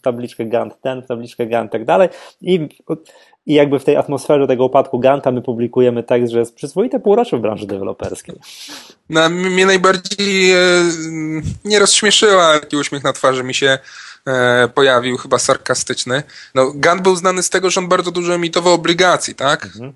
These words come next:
Speaker 2: Jedna z
Speaker 1: Miałem
Speaker 2: takich
Speaker 1: sobie
Speaker 2: pionierskich,
Speaker 1: takie obligacje Ganta.
Speaker 2: pionierskich
Speaker 1: Tak, tak, mhm.
Speaker 2: spółek, które nawet w radiu były, reklamy, zainwestuj w obligacje Ganta i tak dalej, więc tam były setki milionów złotych, zarówno do inwestorów indywidualnych, jak i do instytucji.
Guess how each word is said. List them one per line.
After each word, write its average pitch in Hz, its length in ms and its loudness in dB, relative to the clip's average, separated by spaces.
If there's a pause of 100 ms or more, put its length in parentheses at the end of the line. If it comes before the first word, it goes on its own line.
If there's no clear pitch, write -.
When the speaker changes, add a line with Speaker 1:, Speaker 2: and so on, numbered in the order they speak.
Speaker 2:
Jedna 151 300 -2
z 117 60 0
Speaker 1:
Miałem 151 220 4
Speaker 2:
takich 104 100 -10
Speaker 1:
sobie 165 120 -4
Speaker 2:
pionierskich, 175 280 0
Speaker 1:
takie 107 100 -6
obligacje 101 540 -8
Ganta. 95 440 -12
Speaker 2:
pionierskich 170 680 0
Speaker 1:
Tak, 117 60 -6
tak, 127 60 -6
mhm. 135 80 -10
Speaker 2:
spółek, 180 260 2
które 170 300 0
nawet 170 280 2
w 160 80 -2
radiu 180 380 2
były, 135 260 2
reklamy, 143 800 2
zainwestuj 143 840 -2
w 143 80 -2
obligacje 143 540 -2
Ganta 139 320 0
i 123 60 -6
tak - 160 -4
dalej, 123 240 0
więc 165 180 -8
tam 190 160 -4
były 208 160 2
setki 208 380 0
milionów 185 500 -4
złotych, 160 640 0 (440)
zarówno 160 420 2
do 156 100 2
inwestorów 151 580 2
indywidualnych, 143 680 2
jak 156 160 -2
i 147 40 -4
do 143 100 0
instytucji. - 720 -2